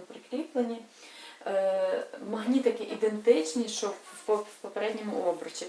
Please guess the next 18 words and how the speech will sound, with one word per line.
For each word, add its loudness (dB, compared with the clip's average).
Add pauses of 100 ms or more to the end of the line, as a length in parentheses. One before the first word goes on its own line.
(300)
Вага -2
такого 2
обруча -2 (420)
один -4
і -6
шість, -2 (180)
е, -4
кілограм, 0
тобто -4
кілограм -4
шістсот -10 (100)
грам. 0 (500)
І 2
упаковка, 0
ось 0
так -4
він -10 (100)
виглядає, -4